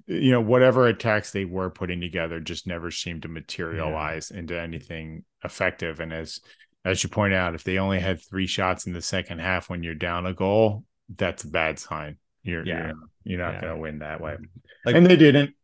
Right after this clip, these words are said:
Speaker 1: Uh, so, you know, we, we take the loss, we look at it badly, but at the same point, it's two fewer games now that the Union have to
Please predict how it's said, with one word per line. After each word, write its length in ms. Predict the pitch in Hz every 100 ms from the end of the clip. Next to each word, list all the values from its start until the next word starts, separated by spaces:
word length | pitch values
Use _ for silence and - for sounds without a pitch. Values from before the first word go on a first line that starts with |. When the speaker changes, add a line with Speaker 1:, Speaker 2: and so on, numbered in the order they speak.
| _ _ _ _ _ -
Speaker 1:
Uh, 540 | 131 127 127 127 113 -
so, 440 | - - 151 156
you 120 | 151
know, 300 | 139 139 135
we, 440 | 117 107 120 117 98 113
we 140 | 110
take 260 | - 120 -
the 120 | 123
loss, 520 | 120 120 127 120 -
we 120 | 104
look 200 | 107 101
at 120 | 117
it 120 | 110 92
badly, 420 | 110 110 107 120
but 180 | 120 120
at 80 |
the 80 | 117
same 260 | - 139 139
point, 380 | 139 143 147 117
it's 340 | 113 - - -
two 200 | 131 127
fewer 380 | - 135 135
games 460 | 123 131 165 147 98
now 180 | 107 98
that 160 | 98
the 100 | -
Union 300 | 95 95 95
have 180 | 87 90
to 120 | 147